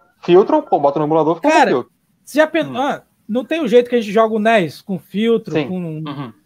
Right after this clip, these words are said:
Speaker 2: com negócio de paleta, de tirar sprite, limitação, tudinho que tem no emulador.
Speaker 1: Uhum.
Speaker 2: É, é como se você estivesse jogando no emulador, cara. É isso.
Speaker 1: Ah,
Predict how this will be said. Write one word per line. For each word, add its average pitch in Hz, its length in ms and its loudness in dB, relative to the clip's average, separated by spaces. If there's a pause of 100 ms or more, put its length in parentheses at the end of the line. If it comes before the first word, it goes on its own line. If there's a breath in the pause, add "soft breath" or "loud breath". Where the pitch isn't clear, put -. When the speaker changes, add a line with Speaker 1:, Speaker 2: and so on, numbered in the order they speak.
Speaker 2:
com 185 280 -6 (160)
negócio 190 280 0
de 175 80 -8
paleta, 190 580 0
de 170 220 -4
tirar 185 560 -2 (240)
sprite, 202 640 0
limitação, 196 560 -4
tudinho 359 360 -2
que 370 80 -2
tem 311 220 -2
no 320 160 -4
emulador. 262 540 0
Speaker 1:
Uhum. 165 260 -12
Speaker 2:
É, 302 320 -4
é 294 40 0
como 339 180 -6
se - 60 -8
você 339 80 -2
estivesse 277 440 -4
jogando 262 360 0
no 294 60 -2
emulador, 277 560 -2
cara. 120 180 -20 (560)
É 240 140 -4
isso. 208 300 -4
Speaker 1:
Ah, 202 60 -10